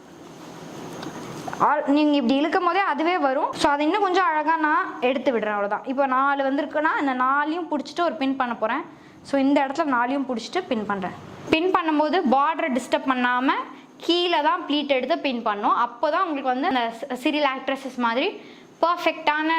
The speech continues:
சைட் ப்ளீட்ஸ் வரும். So, இப்போ இந்த இங்க பின் குத்திருப்போம் இல்லையா பார்டர்ல,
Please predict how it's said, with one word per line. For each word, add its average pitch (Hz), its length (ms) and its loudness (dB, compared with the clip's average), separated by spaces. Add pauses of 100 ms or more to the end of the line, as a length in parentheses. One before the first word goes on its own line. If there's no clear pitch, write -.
(140)
சைட் 262 260 -2
ப்ளீட்ஸ் 247 280 -4
வரும். 185 180 -4 (300)
So, - 120 4
இப்போ 311 180 4
இந்த 277 120 4 (260)
இங்க 339 140 4 (100)
பின் 370 200 2
குத்திருப்போம் 285 380 2
இல்லையா 277 140 2 (120)
பார்டர்ல, 269 420 0